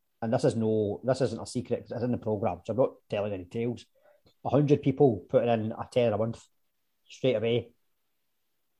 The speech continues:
I mean, I don't know where, what the situation is at Stirling Albion, what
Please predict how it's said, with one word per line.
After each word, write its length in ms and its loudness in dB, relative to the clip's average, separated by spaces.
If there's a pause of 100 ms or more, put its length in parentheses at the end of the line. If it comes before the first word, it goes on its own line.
(120)
I 40 -8
mean, 60 -2
I 60 2
don't 220 4
know 80 4
where, 260 4 (140)
what 200 2
the 120 -2
situation 460 -2
is 60 -4
at 80 -6
Stirling 260 -2
Albion, 360 0
what 320 2